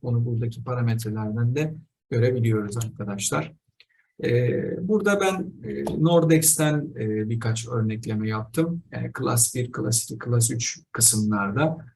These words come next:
E, klas üçlerde görece-, göreceğiniz üzere,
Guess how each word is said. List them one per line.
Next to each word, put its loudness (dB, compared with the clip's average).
E, 6
klas 2
üçlerde 0
görece-, -2
göreceğiniz -2
üzere, 2